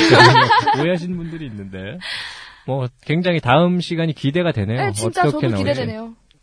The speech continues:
Speaker 1: 어, 그, 아우, 그, 그 말하지만 자신만만한 표정을 짓지 마요.
Speaker 2: <laughs>
Speaker 1: 진짜 짜증이 나요. <laughs> 미나 씨 같은 경우는. 아,
Speaker 2: 네.
Speaker 1: 또 이게 방송을 비-, 방송을 틈타긴 했지만,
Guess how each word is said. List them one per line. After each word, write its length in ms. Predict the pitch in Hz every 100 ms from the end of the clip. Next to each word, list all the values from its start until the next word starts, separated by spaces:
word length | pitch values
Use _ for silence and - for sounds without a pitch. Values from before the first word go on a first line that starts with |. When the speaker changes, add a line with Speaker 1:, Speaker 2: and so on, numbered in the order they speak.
| _
Speaker 1:
어, 260 | 135 104 98 151 -
그, 120 | - 120
아우, 200 | 120 131
그, 180 | - 135 - -
그 120 | 127
말하지만 640 | 110 104 147 139 113 120 110
자신만만한 600 | - 107 208 220 202 185
표정을 260 | - 175
짓지 280 | 523 - 359
마요. 340 | 466 - 330 349 -
Speaker 2:
<laughs> 140 | 320 311
Speaker 1:
진짜 240 | 220 202
짜증이 360 | 147 262 254 277
나요. 220 | 190 131
<laughs> 1500 | 120 190 - 180 370 359 - 339 _ _ - 453 339 - -
미나 220 | 170 185
씨 140 | 165 139
같은 260 | 117 - 110
경우는. 420 | 101 95 95 143 180 - 131 135 -
아, 200 | 135 131
Speaker 2:
네. 60 |
Speaker 1:
또 80 | 117
이게 220 | 127 120 117 _ _
방송을 1160 | - 117 135 160 151 143 131 - _ 143 135 127 117 -
비-, 120 | 123 _ _ -
방송을 600 | 104 117 135 143 143 135 123
틈타긴 540 | - 233 226 - 185 160
했지만, 520 | 139 - 127 101 127